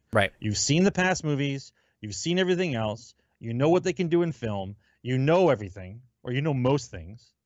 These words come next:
Speaker 2: Okay, I'm not, I'm the, I'm not, not God. However, as a standalone Star Wars film, for someone who's never seen a Star Wars film,
Speaker 1: It's a great movie to start with.
Speaker 2: they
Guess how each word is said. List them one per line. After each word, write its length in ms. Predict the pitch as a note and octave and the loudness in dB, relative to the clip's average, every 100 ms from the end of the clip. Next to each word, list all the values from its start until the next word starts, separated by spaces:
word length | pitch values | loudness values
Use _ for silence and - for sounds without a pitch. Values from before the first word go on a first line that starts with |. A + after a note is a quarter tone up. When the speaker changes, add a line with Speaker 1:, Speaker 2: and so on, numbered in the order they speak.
| - | -16
Speaker 2:
Okay, 420 | G#2 A#2+ G#2+ A#2+ C3+ - | -12 -8 -8 -10 -16 -10
I'm 140 | G#2+ | -6
not, 160 | A#2+ A#2+ | -4 -4
I'm 120 | A2+ | -6
the, 280 | A2+ G#2 G2+ - | -4 -6 -8 -8
I'm 100 | G2+ | -2
not, 200 | G#2 G2 | -2 0
not 240 | A2+ B2 | 0 -2
God. 340 | - F#2+ F2+ - _ - | -2 -2 -2 -6 _ -4
However, 560 | - C3+ F#3 A#2 F#2+ _ _ _ _ _ - | 2 4 2 0 -8 _ _ _ _ _ -4
as 160 | C#3+ | -2
a 40 | D#3+ | -4
standalone 840 | - - F3 G#3+ A3 G3 F#3+ F#3 | -8 -6 -4 -2 -2 -2 -4 -6
Star 360 | - - D#3 D3+ | -6 -2 0 0
Wars 360 | A#2+ G#2 F#2 | -2 -6 -8
film, 400 | - F#2+ F2 C3 _ _ _ _ _ | -10 -10 -10 -14 _ _ _ _ _
for 180 | C3 A2+ | -2 0
someone 300 | E3 D#3+ D3 | 0 0 -2
who's 240 | C#3 G#2+ | -4 -4
never 520 | A#2+ B2 D3+ D3+ E3+ | -4 0 0 0 -4
seen 480 | D#3 - C#3+ C#3 C#3 | -6 -10 -10 -8 -8
a 100 | B2 A2+ | -10 -10
Star 380 | - A#2 A2+ | -2 0 2
Wars 320 | A2 G#2+ G2+ - | 2 -2 -4 -8
film, 380 | - F#2 F2+ - | -8 -8 -8 -10
Speaker 1:
It's 80 | |
a 40 | G2+ | -6
great 280 | G#2+ A2+ A2 | 4 4 4
movie 160 | A2 | 2
to 60 | G2 | 2
start 220 | - G#2 | 0 0
with. 240 | F2+ F2+ - - _ - | 0 -4 -14 -20 _ -2
Speaker 2:
they 200 | E3 | -2